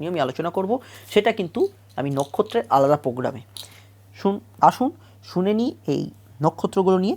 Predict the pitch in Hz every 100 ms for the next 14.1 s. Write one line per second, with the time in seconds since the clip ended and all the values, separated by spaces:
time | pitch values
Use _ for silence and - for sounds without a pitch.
0 | - - 156 143 147 147 269 139 127 -
1 | - - - - - - - - - -
2 | - - _ _ _ _ _ _ _ 180
3 | 185 208 202 131 143 165 185 127 - -
4 | - - - _ _ _ _ _ _ _
5 | _ _ _ _ _ - 139 156 151 185
6 | - 147 - 123 - - - - - 196
7 | - _ _ _ - 143 143 151 156 151
8 | - 240 247 - 143 - 156 123 - -
9 | - - - _ _ _ _ _ _ -
10 | - 208 214 202 151 - 139 120 110 -
11 | _ _ _ _ _ - - - 151 -
12 | 202 147 131 131 131 131 - 123 131 147
13 | 139 120 135 127 - - - 151 120 -
14 | 110